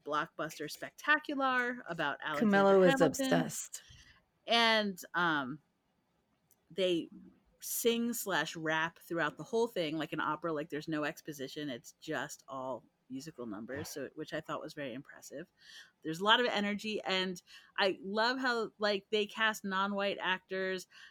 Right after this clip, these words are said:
Speaker 1: as the founding fathers and other historical figures. I think that it was really groundbreaking and boundary busting in that way that, like, they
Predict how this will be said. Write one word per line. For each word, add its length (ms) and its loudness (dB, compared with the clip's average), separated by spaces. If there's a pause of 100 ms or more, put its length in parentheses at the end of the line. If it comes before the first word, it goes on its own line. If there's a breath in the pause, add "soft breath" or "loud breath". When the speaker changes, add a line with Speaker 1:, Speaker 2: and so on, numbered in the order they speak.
(140)
Speaker 1:
as 160 0
the 80 -6
founding 360 -2
fathers 360 2
and 120 -4
other 280 0
historical 540 -4
figures. 420 -2
I 100 -2
think 240 -8
that 100 -4
it 40 -2
was 160 -6
really 280 -4 (400)
groundbreaking 840 2
and 140 -6
boundary 300 -2
busting 360 -6
in 120 -6
that 200 -6
way 300 2
that, 240 0
like, 320 -6 (720 soft breath)
they 320 4